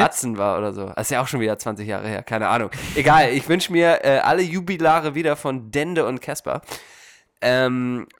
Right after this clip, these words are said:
Speaker 2: und dann hab ich noch was mitgebracht. Ähm, das ist was, es ist eigentlich das erste Mal ein Song, den ich mitgebracht hab, den ich gar nicht so geil finde. Aber ich find die Künstlerin so toll.
Speaker 1: Weil die gut aussieht?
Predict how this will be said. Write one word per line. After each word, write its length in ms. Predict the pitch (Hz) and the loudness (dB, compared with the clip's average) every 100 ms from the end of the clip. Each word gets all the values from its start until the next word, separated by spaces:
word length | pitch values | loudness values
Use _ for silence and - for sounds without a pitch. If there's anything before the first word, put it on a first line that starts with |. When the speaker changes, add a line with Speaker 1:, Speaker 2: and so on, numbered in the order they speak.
| _ | _
Speaker 2:
und 200 | 131 131 | -2 2
dann 140 | 139 | 0
hab 120 | 165 180 | 0 -4
ich 120 | 160 | -4
noch 140 | 156 | -4
was 140 | 160 156 | -4 -6
mitgebracht. 840 | 156 - 143 123 123 127 - - - | -8 -10 -8 -4 -4 -4 -14 -20 -12
Ähm, 360 | - 104 101 101 | -8 -6 -8 -8
das 180 | 110 | -10
ist 200 | - - | -10 -10
was, 500 | - 101 - - - _ _ _ _ _ _ _ _ _ | -6 -6 -6 -10 -12 _ _ _ _ _ _ _ _ _
es 140 | 117 - | -8 -4
ist 280 | 151 - | -4 -2
eigentlich 240 | - 151 170 | -4 -6 -8
das 160 | 147 | -8
erste 240 | - 143 151 | -4 -6 -4
Mal 200 | 123 120 | 0 0
ein 100 | 117 | -2
Song, 280 | - 127 131 | -6 -6 -6
den 100 | 110 | -8
ich 80 | 120 | -10
mitgebracht 420 | 117 123 110 117 | -12 -8 -8 -8
hab, 100 | 113 | -10
den 80 | 113 | -14
ich 100 | - | -10
gar 120 | 107 | -8
nicht 160 | 123 | -8
so 120 | - 104 | -10 -8
geil 220 | 80 76 | -6 -8
finde. 420 | - - - 123 _ _ - - _ _ _ | -10 -18 -20 -20 _ _ -20 -20 _ _ _
Aber 400 | - 113 127 107 | -2 0 2 0
ich 80 | 110 | -2
find 120 | 123 | -8
die 60 | 98 | -12
Künstlerin 500 | - 117 - 107 - | -10 -10 -10 -12 -14
so 100 | - | -16
toll. 440 | - - - 131 _ _ | -18 -16 -16 -18 _ _
Speaker 1:
Weil 180 | - 147 | -2 0
die 100 | 143 | 0
gut 220 | 135 139 | -2 -4
aussieht? 520 | - 131 - 123 - | -4 -8 -8 -12 -12